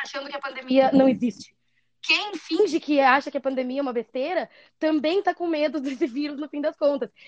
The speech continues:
E quem tá em casa, também tá com saudade de sentar e tomar um vinho com uma amiga, e teve uma vez que outra que fez isso, muitas vezes, muita gente. Então, a gente tenta ter um posicionamento e viver aquele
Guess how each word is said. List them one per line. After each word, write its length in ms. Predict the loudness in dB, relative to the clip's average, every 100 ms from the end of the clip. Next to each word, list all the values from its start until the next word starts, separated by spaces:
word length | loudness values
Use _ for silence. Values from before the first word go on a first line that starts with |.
| -12 -8
E 80 |
quem 240 | -2 0 2
tá 160 | 2
em 60 | 2
casa, 520 | 2 2 2 0 -6
também 320 | -4 -6 -6
tá 100 | -6
com 140 | -8 -6
saudade 500 | -6 -4 -4 -4 -10
de 140 | -14
sentar 300 | -10 -8 -8
e 40 | -6
tomar 220 | -6 -6
um 100 | -8
vinho 240 | -8 -10
com 80 | -4
uma 120 | -2
amiga, 360 | -2 -4 0 -2
e 80 | -2
teve 320 | -6 -6 -4
uma 140 | -2 -2
vez 100 | -6
que 140 | -2
outra 180 | -2 -2
que 100 | _
fez 140 | -10 -6
isso, 280 | -6 -6 -8
muitas 380 | -6 -2 -2 0
vezes, 320 | 0 0 -8 _ _ -2
muita 300 | 4 6 6
gente. 320 | 4 0 -2 _ -16 -2
Então, 380 | -2 4 4 2 _ _ _
a 140 | 2 4
gente 320 | 2 0 -2
tenta 640 | _ 4 4 2 0 0 0
ter 200 | 2 0
um 80 | 2
posicionamento 840 | -4 -2 -2 0 0 -2 -4 -10 -8
e 200 | -8 -4
viver 400 | -6 -2 0 0
aquele 540 | 0 0 -2 -4 -10